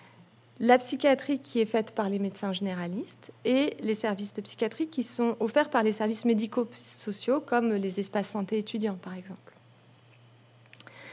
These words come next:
Ainsi, chaque année en France, une personne sur cinq présente un trouble psychiatrique, soit treize millions de personnes.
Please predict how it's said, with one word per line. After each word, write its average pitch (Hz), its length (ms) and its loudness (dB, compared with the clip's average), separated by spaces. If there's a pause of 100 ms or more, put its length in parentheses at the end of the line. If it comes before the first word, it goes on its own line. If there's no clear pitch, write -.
(280)
Ainsi, 226 340 4
chaque 262 300 8
année 240 360 8
en 202 140 2
France, - 520 -2 (140)
une 294 160 4
personne 247 440 4
sur 220 240 -2
cinq 202 440 -6 (140)
présente 233 400 0
un 269 80 4
trouble 214 320 0
psychiatrique, 208 600 -4 (260)
soit - 300 2
treize 233 320 2
millions 220 300 4
de 214 80 -2
personnes. - 360 -6